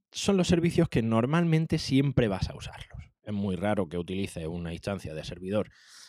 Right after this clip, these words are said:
sin almacenamiento y también es muy raro que utilices almacenamiento sin un servidor. Aunque bueno, esto sí que puede,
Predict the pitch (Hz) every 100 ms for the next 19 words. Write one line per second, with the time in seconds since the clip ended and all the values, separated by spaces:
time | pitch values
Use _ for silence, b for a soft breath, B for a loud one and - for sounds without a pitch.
0 | B - 135 104 95 101 87 - 120 139
1 | 147 135 147 151 _ _ _ - 123 113
2 | 107 104 104 107 104 101 110 120 120 90
3 | 85 85 - 95 92 92 - 95 92 98
4 | 101 113 135 B B B B - - 110
5 | 107 110 107 98 92 101 82 82 73 90
6 | 95 101 95 82 - 101 87 82 80 78
7 | 73 85 78 78 71